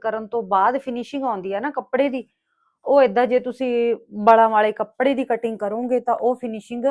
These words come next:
ਏਦਾਂ ਨਹੀਂ ਆਉਂਦੀ ਹੈਗੀ, ਠੀਕ ਹੈ। ਤੇ ਦੇਖੋ, ਮੈਂ ਏਦਾਂ ਕੱਪੜੇ ਨੂੰ ਪ੍ਰੈਸ ਕਰ ਲਿਆ ਤੇ ਮੈਂ ਇਹਨੂੰ ਫੋਰ ਫੋਲਡ ਕਰ ਲਿਆ, ਠੀਕ ਹੈ।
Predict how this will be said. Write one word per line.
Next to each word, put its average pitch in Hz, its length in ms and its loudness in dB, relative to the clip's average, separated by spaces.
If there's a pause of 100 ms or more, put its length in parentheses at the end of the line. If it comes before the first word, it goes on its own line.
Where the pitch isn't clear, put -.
(160)
ਏਦਾਂ 190 300 -6
ਨਹੀਂ 165 140 -10
ਆਉਂਦੀ 151 320 -16
ਹੈਗੀ, 175 240 -10
ਠੀਕ 254 280 -6
ਹੈ। 285 100 2 (880)
ਤੇ 226 160 0
ਦੇਖੋ, 247 200 -2
ਮੈਂ 277 160 2
ਏਦਾਂ 247 200 0
ਕੱਪੜੇ 247 300 -4
ਨੂੰ 269 120 -6
ਪ੍ਰੈਸ 233 320 -2
ਕਰ 240 200 -6
ਲਿਆ 294 180 0
ਤੇ - 400 -16
ਮੈਂ 233 80 -6
ਇਹਨੂੰ 269 160 -6
ਫੋਰ 226 260 -2
ਫੋਲਡ 196 340 -6
ਕਰ - 200 -12
ਲਿਆ, - 180 -12
ਠੀਕ 262 240 -12
ਹੈ। 302 60 -6